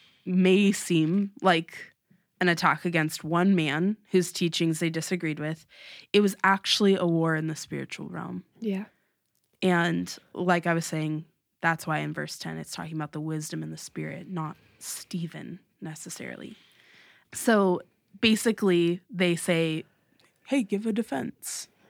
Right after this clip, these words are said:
Speaker 2: Mm-hmm.
Speaker 1: because they're saying that you're blaspheming, you know, Moses and talking about this Jesus guy from Nazareth that we literally just killed. So, like, why are you even talking about him?"
Speaker 2: Yeah. <laughs>
Speaker 1: <laughs> And Stephen gives a defense. And,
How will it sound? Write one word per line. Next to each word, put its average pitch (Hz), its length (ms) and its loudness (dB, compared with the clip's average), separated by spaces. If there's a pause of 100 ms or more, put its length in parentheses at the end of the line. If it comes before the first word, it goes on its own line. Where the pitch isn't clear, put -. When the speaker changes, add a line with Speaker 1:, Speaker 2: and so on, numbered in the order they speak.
Speaker 2:
Mm-hmm. 208 100 6
Speaker 1:
because 185 640 4
they're 185 200 2
saying 175 360 0
that 160 120 -2
you're 180 100 -2
blaspheming, 170 1040 -2 (220)
you 196 160 0
know, 160 160 0
Moses 175 540 -2
and 165 100 -2
talking 165 260 -4
about 160 220 -4
this 160 220 -8
Jesus 165 400 -8
guy 160 180 -6
from 151 220 -10
Nazareth 180 480 -6
that - 120 -8
we 175 120 -2
literally 170 400 -6
just 170 240 -14
killed. - 320 -12
So, 170 160 -10
like, 180 340 -10 (320)
why 165 140 -2
are - 20 0
you 165 140 0
even 165 160 -4
talking 170 260 -8
about 170 240 -8
him?" 208 240 2 (100)
Speaker 2:
Yeah. 202 140 8
<laughs> - 40 2 (560)
Speaker 1:
<laughs> 381 760 6
And 220 380 2 (420)
Stephen 226 760 4
gives 208 260 4
a 262 60 6
defense. 233 600 2
And, 208 400 4